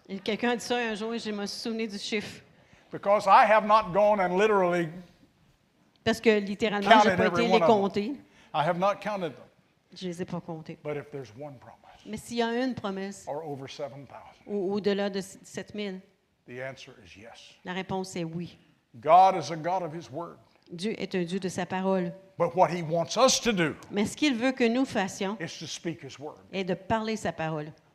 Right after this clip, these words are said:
Speaker 2: When I have need, I speak his word.
Speaker 1: Quand j'ai un besoin, je parle sa parole.
Speaker 2: And I speak to the mountain.
Speaker 1: Et je parle à la montagne.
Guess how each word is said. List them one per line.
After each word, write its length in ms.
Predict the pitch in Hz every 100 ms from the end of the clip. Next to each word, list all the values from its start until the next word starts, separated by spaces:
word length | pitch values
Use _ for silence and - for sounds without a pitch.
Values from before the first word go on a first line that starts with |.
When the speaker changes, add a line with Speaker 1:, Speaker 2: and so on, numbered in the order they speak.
| _ 156
Speaker 2:
When 140 | 175
I 120 | 202 180
have 200 | 202 180
need, 260 | 202 233
I 100 | 208
speak 320 | - - 165 160
his 200 | 143 143
word. 220 | 143 104 - -
Speaker 1:
Quand 140 | 220
j'ai 180 | 214 208
un 80 | 196
besoin, 380 | 202 196 214 202
je 120 | 202
parle 340 | 196 226 220
sa 140 | 214 185
parole. 400 | 175 165 165 165 _ _ _ _ _ _ _ _ _ _ _ _ _ _ _ _ _ _ -
Speaker 2:
And 100 | 127
I 120 | 123
speak 380 | - - 151 -
to 60 |
the 100 | 117
mountain. 240 | 120 113 _ _ _ -
Speaker 1:
Et 80 | 170
je 120 | 160
parle 340 | 156 - 185 175
à 60 |
la 100 | 170
montagne. 480 | 160 151 151 143